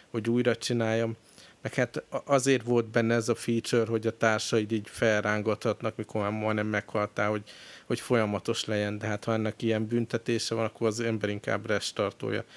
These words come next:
Tehát ez, az egész így totálisan szarrá ment, és szerintem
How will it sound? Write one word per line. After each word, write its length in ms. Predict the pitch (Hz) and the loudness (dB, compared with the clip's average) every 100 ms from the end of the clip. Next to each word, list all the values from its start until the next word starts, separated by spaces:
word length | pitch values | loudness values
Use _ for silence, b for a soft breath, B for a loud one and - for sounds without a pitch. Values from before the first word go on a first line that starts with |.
| B - | B -10
Tehát 180 | 120 135 | -8 -4
ez, 160 | 131 - - 185 | -6 -6 -8 -4
az 140 | 139 | 0
egész 460 | 151 131 117 104 131 | 0 2 0 0 -2
így 240 | 113 - b b b _ _ | -6 -10 b b b _ _
totálisan 840 | 147 117 110 101 - 107 101 104 - | -2 2 0 0 -2 -2 -2 -4 -8
szarrá 520 | - - 104 101 101 | -4 -2 0 0 -2
ment, 300 | 104 104 - | -2 -4 -6
és 80 | - | -6
szerintem 760 | - 123 131 127 131 127 127 | 0 2 2 0 -2 0 -6